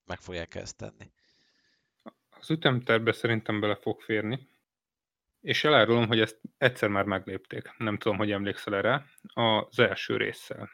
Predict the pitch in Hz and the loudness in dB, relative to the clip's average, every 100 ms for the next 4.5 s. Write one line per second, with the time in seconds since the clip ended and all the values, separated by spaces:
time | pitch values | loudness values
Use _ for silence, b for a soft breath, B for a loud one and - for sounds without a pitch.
0 | _ _ B B _ _ 120 117 113 107 | _ _ B B _ _ -2 2 0 0
1 | 143 120 104 98 110 104 104 107 - 120 | 0 2 0 -2 -2 -2 0 0 0 -4
2 | 120 117 110 - 123 - - 123 110 - | -4 -6 -6 -4 -4 -6 -12 -6 -6 -4
3 | 139 139 110 98 - 98 - - 101 95 | -2 2 2 0 -2 -6 -6 -6 -6 -4
4 | 98 98 117 147 | -6 -4 -2 -2